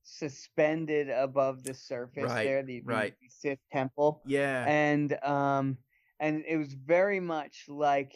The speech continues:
Speaker 1: the, the temple that Ahsoka and Vader had their,
Speaker 2: That's right, the
Speaker 1: their
Speaker 2: battle.
Speaker 1: little duel in.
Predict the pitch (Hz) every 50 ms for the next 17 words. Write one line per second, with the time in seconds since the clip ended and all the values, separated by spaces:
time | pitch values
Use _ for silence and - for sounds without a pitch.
0 | - 139 135 143 139 139 139 135 131 127 _ _ _ _ _ _ _ _ _ -
1 | 139 135 131 - 160 160 156 - 156 151 135 143 131 127 127 - - 147 135 135
2 | 131 - 143 131 127 - - 120 123 127 127 123 120 120 117 117 117 117 _ _
3 | _ _ _ _ - - 120 123 131 139 139 139 139 131 131 120 117 117 110 127
4 | 123 120 120 120 113 123 123 120 117 113 113 110 110 - - - - _ - -
5 | - - - - 113 113 117 - 98 110 127 131 131 123 131 127 127 120 117 120
6 | 123 139 151 156 151 147 135 127 123 120 117 110 110 104 101 101